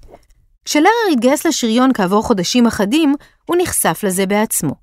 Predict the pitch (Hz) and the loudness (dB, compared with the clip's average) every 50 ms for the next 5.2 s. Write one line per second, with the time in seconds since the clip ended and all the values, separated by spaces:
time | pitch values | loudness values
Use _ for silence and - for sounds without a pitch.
0 | _ _ _ _ _ _ _ _ _ _ _ _ _ - 190 175 170 - - 202 | _ _ _ _ _ _ _ _ _ _ _ _ _ -4 -2 -2 -2 0 -2 0
1 | 226 277 302 - 311 - - 247 208 202 190 196 190 - - 320 349 - - 311 | 0 0 0 0 -2 -2 -2 -2 0 0 0 -2 -2 -4 -4 -4 -2 0 2 2
2 | 254 208 202 214 220 240 208 196 208 - - 302 311 320 294 247 208 202 269 285 | 2 2 0 0 -2 -2 -2 -2 -4 -2 0 2 2 2 2 0 0 0 -2 -2
3 | - - 277 - - _ - - 277 262 247 254 233 214 202 208 202 202 - - | -2 -4 -10 -12 -12 _ -6 0 0 2 2 2 0 -2 -2 -2 -4 -4 -6 -6
4 | 202 196 202 226 214 175 151 139 - 170 - 165 156 156 160 - - 175 156 - | -4 -2 -2 0 0 -2 -2 -4 -6 -4 -2 -2 -2 -2 -2 -4 -4 -4 -6 -6
5 | - 147 143 143 | -4 -4 -4 -4